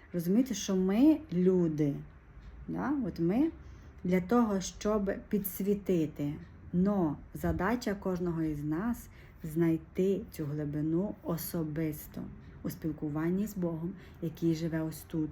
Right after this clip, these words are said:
Ми є з ним одне ціле. Ось і все.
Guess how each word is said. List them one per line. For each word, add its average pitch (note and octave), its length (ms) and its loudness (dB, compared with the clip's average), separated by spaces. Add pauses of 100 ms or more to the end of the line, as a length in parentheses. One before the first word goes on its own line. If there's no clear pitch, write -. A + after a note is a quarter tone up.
(1200)
Ми E3+ 200 4
є G3 300 2
з D3 60 -4
ним D3 180 2 (100)
одне E3 260 0
ціле. D3+ 440 -6 (1300)
Ось F3 220 -6
і F3+ 40 -8
все. E3 240 -10